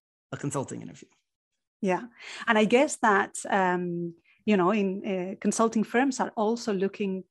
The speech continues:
Speaker 2: to see how candidates would perform in front of a client, right? So it's really a simulation of how the candidate would, uh, you know, uh,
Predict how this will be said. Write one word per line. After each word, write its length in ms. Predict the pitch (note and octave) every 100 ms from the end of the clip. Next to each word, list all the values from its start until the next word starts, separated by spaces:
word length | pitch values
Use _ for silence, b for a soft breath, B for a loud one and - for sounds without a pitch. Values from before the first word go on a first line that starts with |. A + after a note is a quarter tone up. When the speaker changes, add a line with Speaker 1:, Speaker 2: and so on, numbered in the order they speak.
| -
Speaker 2:
to 220 | F#3+ F#3
see 340 | - - A#3+
how 220 | C4+ G3+
candidates 520 | F#3+ G#3 G3+ G3+ F#3+ -
would 180 | F#3 -
perform 540 | F#3 - G3+ F#3+ F#3
in 160 | A3+ G3
front 260 | - F#3+
of 100 | F3+
a 40 | F#3+
client, 500 | - A3 A3+ G#3 -
right? 380 | - F#3 C4 - - B B B
So 180 | - G3+
it's 300 | F#3+ F#3 -
really 320 | G#3+ B3 B3
a 80 | G#3+
simulation 580 | - F#3+ F#3+ G#3+ A#3+
of 120 | G#3 -
how 480 | G3 F#3+ F#3+ F#3 - B B
the 60 | F#3+
candidate 580 | - G#3+ B3+ G3+ F#3 F#3 -
would, 300 | F#3 G3 F#3 _ _
uh, 400 | G3 F3+ F3 F3 F3+ b b b
you 100 | -
know, 320 | F#3 F3 G#3 A#3
uh, 400 | G#3 F#3 F3+